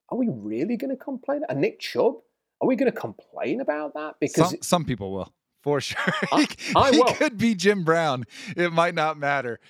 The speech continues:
Speaker 2: But I, I, I think to your point, there's, you know, there's a strong analytical case to be made for waiting on running back. But I think that gets taken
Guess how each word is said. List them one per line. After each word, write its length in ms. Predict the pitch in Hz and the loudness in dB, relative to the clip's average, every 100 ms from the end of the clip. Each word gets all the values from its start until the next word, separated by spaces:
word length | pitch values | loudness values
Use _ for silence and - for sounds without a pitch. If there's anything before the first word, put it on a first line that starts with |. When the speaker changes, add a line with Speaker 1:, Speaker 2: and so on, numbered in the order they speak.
| _ _ | _ _
Speaker 2:
But 260 | 160 165 - | 2 2 2
I, 180 | 185 196 | 2 2
I, 220 | 185 175 185 | 2 0 2
I 80 | 175 | 0
think 200 | 165 302 | -2 -6
to 120 | - | -4
your 140 | 180 139 | -2 -2
point, 460 | - 202 185 151 | -2 -2 -2 -4
there's, 540 | 147 143 143 127 - - _ - | -2 -2 -4 -6 -12 -18 _ -20
you 180 | 190 | -14
know, 300 | 175 139 123 - _ _ | -8 -6 -6 -12 _ _
there's 340 | 151 202 294 | -2 -2 -2
a 80 | 220 | -6
strong 920 | - - - 120 135 170 170 151 123 110 _ _ _ _ _ _ | -6 -8 -14 -10 -4 -2 -2 -6 -8 -16 _ _ _ _ _ _
analytical 540 | 156 143 143 139 - 113 | -6 -2 -2 -4 -6 -12
case 400 | - 151 135 - | -8 -8 -8 -10
to 140 | - | -12
be 140 | 107 120 | -8 -6
made 420 | 123 196 139 110 | -4 -4 -6 -10
for 560 | - 123 120 117 113 - _ _ | -8 -4 -2 -2 -4 -8 _ _
waiting 440 | 120 135 127 120 117 | -2 0 0 -2 -4
on 320 | 113 117 110 | -4 -2 0
running 280 | 139 196 107 | -2 -2 -6
back. 360 | 104 92 - _ _ _ _ | -6 -8 -12 _ _ _ _
But 240 | - 160 147 | 0 0 0
I 120 | 139 | -4
think 280 | - 226 285 | -2 -4 -4
that 140 | - | -6
gets 240 | 180 139 - | -4 -4 -4
taken 600 | 151 156 156 135 120 | -6 -4 -4 -4 -4